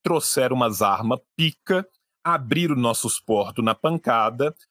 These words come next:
ou a gente vira colonizador ou nós seremos colonizados."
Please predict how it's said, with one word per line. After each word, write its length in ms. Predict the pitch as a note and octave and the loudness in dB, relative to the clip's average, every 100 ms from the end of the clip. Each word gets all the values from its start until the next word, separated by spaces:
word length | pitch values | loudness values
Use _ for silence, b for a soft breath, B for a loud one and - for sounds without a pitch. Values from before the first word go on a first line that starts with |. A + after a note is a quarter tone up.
| _ _ | _ _
ou 380 | F#3 A3+ E4+ E4 | -2 0 0 -2
a 160 | C4+ F3+ | -2 0
gente 460 | C3 D3 D3+ - C3+ | -2 -2 -2 -2 -2
vira 320 | A2 B2 B2+ | 0 0 0
colonizador 920 | - B2+ B2 A#2+ A2+ A2+ G#2 B2+ F3+ | 0 0 2 0 2 2 2 0 2
ou 120 | F3+ | 0
nós 220 | E3+ F3 | 0 -2
seremos 420 | - - D3 D#3 - | 0 -2 -2 -4 -4
colonizados." 640 | D#3 D3+ D#3+ A2+ F2+ D2+ | 0 0 0 -2 -2 -4